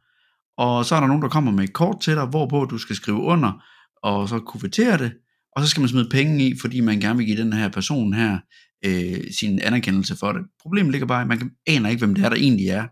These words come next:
man samler penge ind til. Men i det mindste skriver man på kortet, 'Tak, fordi du har været her.'" Og det er sådan, fansene har det med ham. Det er sådan et, "Tak,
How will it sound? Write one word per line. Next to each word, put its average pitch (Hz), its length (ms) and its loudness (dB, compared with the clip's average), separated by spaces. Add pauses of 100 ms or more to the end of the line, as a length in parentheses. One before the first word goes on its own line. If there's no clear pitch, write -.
man 107 120 2
samler 95 260 0
penge 117 240 2
ind 92 120 0
til. 98 180 -2 (480)
Men 120 140 4
i 120 120 6
det 117 80 2
mindste 139 240 0
skriver 123 200 -2
man 95 160 2
på 95 100 -8
kortet, 107 300 -4 (380)
'Tak, 110 260 -4
fordi 98 180 -2
du 98 80 4
har 85 120 2
været 90 240 -2
her.'" 85 140 -6 (1600)
Og 107 160 -2
det 147 120 2
er 123 40 0
sådan, 113 200 0
fansene 107 360 -4
har 113 140 0
det 92 100 0
med 95 80 2
ham. 95 140 0
Det 113 80 -2
er 107 40 0
sådan 107 180 -2
et, 101 100 -10 (360)
"Tak, 131 120 -6